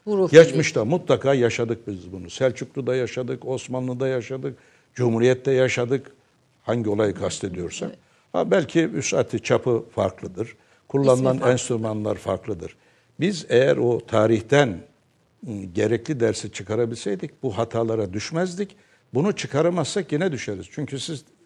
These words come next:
Speaker 2: ikide bir tecrübeye atıf yapıyoruz. Tecrübe dediğimiz ne? Açıp lügata baksınlar. Kişilerin, insanların ya da toplumların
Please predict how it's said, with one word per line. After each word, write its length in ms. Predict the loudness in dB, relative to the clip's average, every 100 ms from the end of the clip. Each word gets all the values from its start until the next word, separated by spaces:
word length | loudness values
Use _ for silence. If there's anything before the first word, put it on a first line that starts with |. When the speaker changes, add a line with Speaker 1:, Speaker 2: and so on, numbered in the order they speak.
| _
Speaker 2:
ikide 320 | -10 -4 -2
bir 120 | -2 -2
tecrübeye 460 | -2 0 0 2
atıf 340 | 2 0 -4 -2
yapıyoruz. 460 | -6 -6 -10 -14 _ _ _
Tecrübe 440 | 0 0 -2 0
dediğimiz 480 | 0 -2 -2 -4 -4
ne? 160 | -6 -6 _ _ -4
Açıp 340 | -4 -4 -6
lügata 380 | -4 -4 -4 -2
baksınlar. 560 | -4 -4 -10 -10 -10 -16 _ _ _ -4
Kişilerin, 640 | 0 2 2 0 -2 -10 -18 _ _ -6
insanların 720 | -2 0 0 0 -2 -6 -10 _ _
ya 180 | -2 0
da 160 | -2 -6 _ _ _ -2
toplumların 720 | -2 0 -4 -4 -4 -6